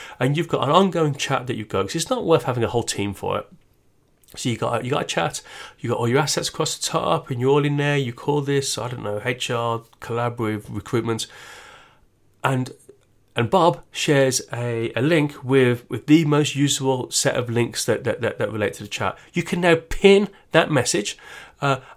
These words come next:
and only one initially, so you need to choose carefully which one it's gonna be. But that's due late August to late September. And when I was telling, uh, one of Inform's clients about that, uh, that,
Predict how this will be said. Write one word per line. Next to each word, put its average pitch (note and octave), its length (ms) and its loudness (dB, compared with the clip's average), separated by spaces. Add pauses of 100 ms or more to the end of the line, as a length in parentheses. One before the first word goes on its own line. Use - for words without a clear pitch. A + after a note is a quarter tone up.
and C3+ 160 0
only F3+ 160 4
one D3+ 500 0
initially, A#2 340 -4
so A#2+ 140 -4
you A#2+ 60 -4
need B2+ 140 0
to B2+ 120 -2
choose B2 340 -4
carefully - 360 -4
which - 180 -6
one A2+ 80 0
it's G#2+ 80 -4
gonna B2+ 160 -2
be. A2+ 240 -4 (260)
But C#3 140 8
that's F3+ 240 6
due C3 400 2
late D3 380 0
August B2 460 -2
to A#2 80 -4
late A#2 180 0
September. A2 400 -4
And A#2 260 0
when E3 260 -2
I C3 160 -2
was B2 300 -6
telling, A2 580 -4 (440)
uh, A2 160 2
one A2 200 2
of G#2 200 -2
Inform's A2 420 -4
clients G#2+ 560 -2
about B2 400 -2
that, A2 300 -2 (360)
uh, B2 220 -2
that, D#3 300 -2